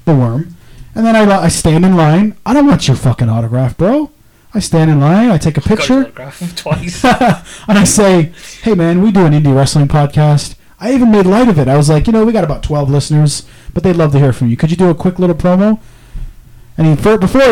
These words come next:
Speaker 1: answered, he looked at the girls around him and he was like, "No, I don't have time."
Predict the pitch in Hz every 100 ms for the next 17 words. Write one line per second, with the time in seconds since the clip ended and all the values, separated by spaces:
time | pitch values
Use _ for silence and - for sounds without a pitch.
0 | 208 220 165 135 147 147 143 147 143 139
1 | 131 135 131 127 127 120 123 120 139 135
2 | 127 117 - 107